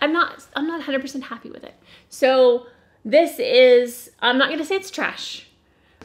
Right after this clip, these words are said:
but I'm going to treat this as if this is going to be a therapeutic tool and a testing tool, okay? We're gonna keep painting on this, and I'm gonna try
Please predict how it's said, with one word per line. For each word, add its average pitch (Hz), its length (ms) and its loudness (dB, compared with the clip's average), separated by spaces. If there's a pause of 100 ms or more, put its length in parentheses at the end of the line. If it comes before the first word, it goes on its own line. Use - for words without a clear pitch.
(180)
but 269 420 4
I'm 277 180 0
going 349 180 -6
to 294 100 -8
treat 285 380 -10
this 247 320 -2 (100)
as 233 220 -6
if 226 500 -6 (260)
this 269 200 -4
is 294 100 -10
going 285 220 -2
to 285 100 -6
be 247 280 -6
a 220 360 -6
therapeutic 262 640 -4
tool 220 440 -8
and 202 120 -12
a 202 60 -10
testing 208 540 -10
tool, - 320 -18 (120)
okay? 277 300 -6 (320)
We're 320 120 -2
gonna 392 180 -4
keep - 300 -10
painting 294 400 -6
on 185 200 -6
this, - 380 -16 (320)
and 254 160 -2
I'm 262 120 -4
gonna 339 200 -4
try 240 640 -4